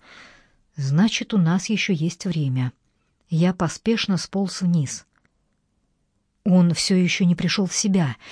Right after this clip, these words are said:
Я знаю, что тебе больно, что ты испугана, но нам надо уйти отсюда раньше, чем он очнется. Ты можешь встать?» «Его нет». Лили снова свернулась клубком.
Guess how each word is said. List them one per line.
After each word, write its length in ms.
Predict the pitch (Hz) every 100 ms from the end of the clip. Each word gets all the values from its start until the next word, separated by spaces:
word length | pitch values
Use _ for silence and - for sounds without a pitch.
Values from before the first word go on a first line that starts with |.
| - -
Я 160 | 180
знаю, 280 | 185 214 233
что 160 | 202 220
тебе 260 | - 196 208
больно, 520 | 190 220 170 139 123 - -
что 200 | - 170
ты 180 | 180 180
испугана, 760 | - - 233 190 160 135 120 - _ _ _ -
но 220 | 160 175
нам 300 | 165 202 233
надо 280 | 208 214 190
уйти 300 | 190 180 233
отсюда 400 | 190 - 175 156
раньше, 380 | 180 240 - 151
чем 260 | - 196
он 100 | 208
очнется. 760 | 208 - 208 214 170 - 151 127 _ _ _ _ _ _ _ -
Ты 240 | 175 156
можешь 380 | 160 262 233 -
встать?» 580 | - - 156 120 - - _ _ _ _ _ _ _ _ _ _ -
«Его 300 | 175 190 233
нет». 540 | 247 254 190 - - _ _ _ _ _ _ -
Лили 280 | 170 196 208
снова 380 | - 220 262 240
свернулась 560 | - 202 196 202 196
клубком. 560 | - 202 - - 143